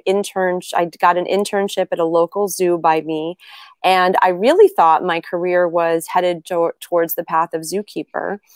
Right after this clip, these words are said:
And I started applying at some zoos. And while I was applying for jobs, Natural Encounters came up. And I had always wanted to live and work in Florida. Um,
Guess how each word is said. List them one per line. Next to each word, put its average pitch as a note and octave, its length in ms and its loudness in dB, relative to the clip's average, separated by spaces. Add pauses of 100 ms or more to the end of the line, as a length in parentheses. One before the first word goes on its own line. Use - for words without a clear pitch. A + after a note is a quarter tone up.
(420)
And F3+ 340 2
I F3 80 6
started F3+ 420 0
applying F3+ 400 0
at - 140 -6
some F3+ 180 -6
zoos. F#3 540 -2
And F3+ 180 -2
while F#3 160 4
I F#3+ 100 4
was F#3+ 120 -4
applying F3+ 320 -4
for G3 160 -4
jobs, C4 480 4
Natural F3+ 380 -6
Encounters F#3 480 -4
came E3 260 -8
up. D#3 220 -4 (460)
And F#3+ 360 2
I - 80 4
had F3+ 140 4
always A#3 360 4
wanted F#3+ 320 2
to F#3+ 100 -6
live E3+ 440 -2 (100)
and E3 200 -4
work D#3+ 240 -2
in F3 100 -6
Florida. D3+ 640 -2 (640)
Um, E3 500 4